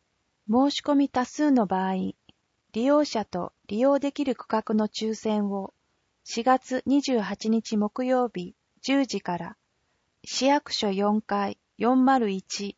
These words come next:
会議室で行います。抽選の見学は自由で、結果は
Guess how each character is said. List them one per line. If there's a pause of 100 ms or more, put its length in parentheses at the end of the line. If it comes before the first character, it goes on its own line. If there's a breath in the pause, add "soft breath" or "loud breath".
(120)
会
議
室
で
行
い
ま
す。 (800)
抽
選
の
見
学
は
自
由
で、 (560)
結
果
は